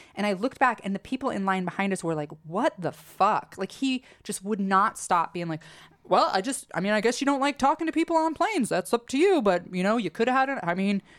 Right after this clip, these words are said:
you see, the, you always are, like, you were on your phone the whole time." And I'm like, "What the fuck?" 'Cause I was reading, um, you know, my Kindle,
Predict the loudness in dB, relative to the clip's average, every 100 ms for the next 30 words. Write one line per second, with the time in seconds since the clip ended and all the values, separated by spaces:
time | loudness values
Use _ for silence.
0 | -20 _ -8 -4 0 2 2 0 0 2
1 | 2 2 2 0 -2 -4 -4 -2 0 2
2 | 2 0 2 2 2 2 2 2 2 2
3 | 2 2 0 0 -4 -6 -12 -6 -6 -6
4 | -10 -2 -2 0 -6 -8 _ -20 -20 _
5 | _ _ _ _ -2 2 2 2 0 -2
6 | -2 -4 -6 -6 -4 -4 -4 -2 0 0
7 | -4